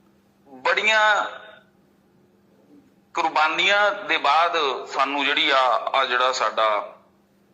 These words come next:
ਅੱਜ ਦੇ ਜਿਹੜਾ ਸਾਨੂੰ ਜੀਵਨ ਜਿਹੜਾ ਅੱਜ ਅਸੀਂ ਹੰਢਾ ਰਹੇ ਹਾਂ ਸਾਰੇ ਪੰਜਾਬੀ, ਖਾਸ ਕਰਕੇ ਪੂਰੇ ਭਾਰਤੀ,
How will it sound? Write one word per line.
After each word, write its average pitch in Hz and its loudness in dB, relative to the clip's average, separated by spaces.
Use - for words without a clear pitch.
ਅੱਜ 151 -2
ਦੇ 185 0
ਜਿਹੜਾ 170 2
ਸਾਨੂੰ 135 -2
ਜੀਵਨ 123 0
ਜਿਹੜਾ 123 2
ਅੱਜ 123 0
ਅਸੀਂ 123 -2
ਹੰਢਾ 107 2
ਰਹੇ 117 2
ਹਾਂ 92 -2
ਸਾਰੇ - -4
ਪੰਜਾਬੀ, 98 -4
ਖਾਸ 98 -2
ਕਰਕੇ 101 -4
ਪੂਰੇ 123 -4
ਭਾਰਤੀ, 120 -2